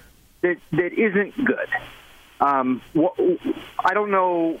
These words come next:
you know, as a nineteen-year-old, like, where he was going last night or what, what was going on that led into this, but he's not with his team. His team was playing in Sacramento.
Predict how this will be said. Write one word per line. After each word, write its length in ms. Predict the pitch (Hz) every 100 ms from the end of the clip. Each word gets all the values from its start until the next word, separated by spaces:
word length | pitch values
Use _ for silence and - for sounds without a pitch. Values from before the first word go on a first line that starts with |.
| -
you 380 | 170 160 175 151
know, 200 | 131 120
as 100 | 127
a 80 | 135
nineteen-year-old, 800 | 143 160 175 165 156 147 143
like, 180 | 131 117
where 260 | 117 131 135
he 160 | 135
was 140 | 120 117
going 580 | 151 151 147 143 139 139 -
last 320 | 131 127 -
night 360 | 139 127 123 -
or 140 | 120
what, 380 | 117 127 143 135 -
what 300 | 160 156 175
was 160 | 185 135
going 280 | 147 143 135
on 180 | 131
that 120 | 127 120
led 140 | 120
into 220 | 156 151
this, 260 | 135 131 123 -
but 220 | - 123 - - _ _
he's 140 | - 117
not 220 | 156 175
with 100 | 160
his 140 | 170 -
team. 420 | 156 143 143 139 - - -
His 140 | 117 -
team 180 | 160 151
was 100 | 147 -
playing 240 | 147 131
in 120 | 123 117
Sacramento. 760 | 123 - 120 123 120 117 113